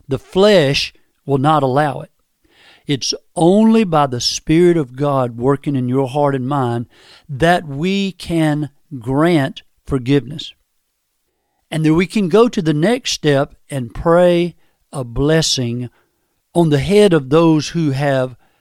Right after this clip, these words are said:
cheated us, lied to us, stolen from us, deceived us. Jesus did that on the cross. You remember that? Those who hated him were taunting him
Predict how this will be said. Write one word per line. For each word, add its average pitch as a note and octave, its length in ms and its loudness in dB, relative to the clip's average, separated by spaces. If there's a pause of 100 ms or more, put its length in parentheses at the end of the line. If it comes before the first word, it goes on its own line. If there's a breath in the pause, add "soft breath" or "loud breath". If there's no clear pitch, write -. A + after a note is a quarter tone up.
(120)
cheated C3+ 420 -2
us, - 300 -12 (120)
lied D#3 420 2
to B2+ 200 -4
us, - 280 -12 (140)
stolen E3 640 2
from B2 200 -8
us, C#3 260 -12
deceived C3 640 -4
us. - 300 -14 (1000)
Jesus F#3+ 500 -2
did C#3 240 -2
that C#3 160 0
on B2+ 120 -2
the B2 80 -8
cross. E3 500 -4
You D3 100 -6
remember G3+ 380 -4
that? G#3+ 320 -6 (680)
Those G3 480 4
who F#3 160 -2
hated F3+ 540 -2
him C#3 300 0
were C3 140 -2
taunting G#3+ 640 2
him C3+ 320 -2